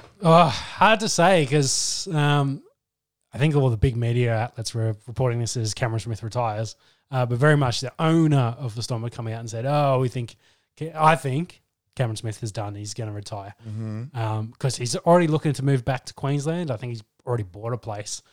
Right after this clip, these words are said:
Speaker 2: Mm-hmm.
Speaker 1: um, up in either Sunshine Coast or around kind of that area, a nice place. Uh, and so thinking about he may be retiring, but then there's other
Speaker 2: Maybe he's doing a year with the Titans.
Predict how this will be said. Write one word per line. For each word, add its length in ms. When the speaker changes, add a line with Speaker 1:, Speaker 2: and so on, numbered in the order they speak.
Speaker 2:
Mm-hmm. 200
Speaker 1:
um, 420
up 180
in 600
either 200
Sunshine 440
Coast 400
or 320
around 360
kind 160
of 60
that 120
area, 260
a 20
nice 220
place. 300
Uh, 60
and 100
so 220
thinking 300
about 260
he 220
may 600
be 180
retiring, 560
but 100
then 140
there's 120
other 180
Speaker 2:
Maybe 160
he's 100
doing 200
a 40
year 340
with 80
the 60
Titans. 560